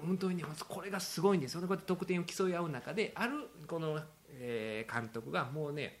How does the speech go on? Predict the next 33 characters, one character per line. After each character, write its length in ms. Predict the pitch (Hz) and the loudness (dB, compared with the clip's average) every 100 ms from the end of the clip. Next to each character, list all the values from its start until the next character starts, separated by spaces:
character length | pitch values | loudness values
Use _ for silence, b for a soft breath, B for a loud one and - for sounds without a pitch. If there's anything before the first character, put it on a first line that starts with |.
| - | -12
最 280 | - 285 285 | -2 0 2
終 220 | - 262 | 0 0
は 200 | 247 170 | 2 2
札 180 | 160 202 | 2 0
幌 160 | - 185 | 2 2
の 220 | 180 160 143 | 2 0 0
第 160 | 123 | 0
二 100 | 120 | 0
ス 80 | 120 | -4
テ 160 | - 139 | -2 -2
ー 20 | |
ジ 100 | 107 | -2
が 80 | 95 | -6
あ 20 | |
る 60 | 101 | -8
ん 20 | |
で 80 | 120 | -8
す 60 | |
け 100 | - | -10
ど、 180 | 110 110 | -8 -8
第 160 | - 139 | -4 -4
二 100 | 160 | -4
ス 60 | 165 | -2
テ 100 | 247 | -2
ー 20 | |
ジ 60 | |
の 60 | 139 | 2
前 200 | 180 277 | 2 4
に 100 | 160 | 2
も 120 | 180 | 2
う 20 | |
ほ 140 | 214 359 | 6 8
ぼ、 340 | 370 196 127 | 10 8 6